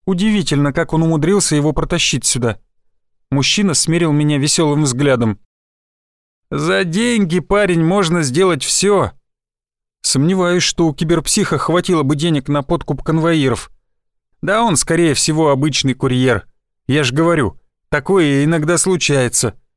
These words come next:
Или ты думаешь, что на зоне все по уставу корпораций? Так и думал, честно говоря. "Ох, парень!" Мужчина сочувственно покачал головой. "Выкинь ты это из головы!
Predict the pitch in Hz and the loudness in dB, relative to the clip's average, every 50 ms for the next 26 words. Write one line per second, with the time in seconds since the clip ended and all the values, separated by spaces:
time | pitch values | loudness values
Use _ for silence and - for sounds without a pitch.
0 | _ _ _ _ _ _ _ - 208 233 240 180 226 214 196 226 220 208 208 196 | _ _ _ _ _ _ _ -2 0 0 0 0 -2 -2 0 2 2 2 2 2
1 | 175 - - - - 190 196 196 180 156 202 208 190 185 170 - - 196 180 - | 0 0 -2 0 0 0 0 0 0 0 0 0 0 0 0 0 0 0 0 2
2 | 190 196 185 - - 190 180 170 160 - 185 180 - - 180 175 151 127 - - | 0 0 0 0 0 0 0 0 0 -2 -2 -2 -2 -2 0 0 0 0 0 -2
3 | - 127 107 - - _ _ _ _ _ _ _ _ _ _ _ _ _ _ _ | -2 -2 -4 -4 -8 _ _ _ _ _ _ _ _ _ _ _ _ _ _ _
4 | _ _ - 110 110 - 160 160 160 156 175 180 175 - - 175 139 - 170 151 | _ _ -8 -8 -4 -4 -2 -2 0 0 0 0 -2 -2 -2 -2 0 0 -2 -2
5 | 135 147 147 156 156 147 131 - - _ _ _ _ _ _ _ _ _ _ _ | 0 0 0 0 0 -2 -2 -6 -10 _ _ _ _ _ _ _ _ _ _ _
6 | _ _ _ - - 151 175 180 180 170 - - - - - 143 156 156 156 156 | _ _ _ -4 -2 0 0 2 0 0 -2 -2 -4 -2 -2 0 0 2 0 0
7 | 156 147 143 131 127 110 95 - - - - _ _ _ _ _ - 127 131 127 | 0 0 0 0 0 0 -2 -6 -12 -18 -20 _ _ _ _ _ -4 -2 0 0
8 | - - - 185 180 156 143 - - 139 131 - - 185 156 - - 147 143 135 | 0 0 0 0 0 0 0 0 0 0 -2 0 -2 -2 -2 -2 -2 -2 -2 -2
9 | - - - 143 127 - - 151 139 127 120 139 143 135 127 123 120 107 92 - | -2 -4 -4 -4 -4 -2 -2 -2 -2 0 0 0 0 2 2 2 0 0 -2 -6
10 | _ _ _ _ _ _ _ _ 117 113 139 196 226 226 180 131 - 180 185 175 | _ _ _ _ _ _ _ _ -4 0 0 0 0 0 -2 -4 -2 0 0 0
11 | 147 - 170 175 170 160 - 165 160 160 151 135 120 135 156 165 160 160 151 147 | 0 0 0 2 2 2 0 0 0 0 0 0 0 0 0 2 2 2 2 0
12 | 127 101 | 0 -2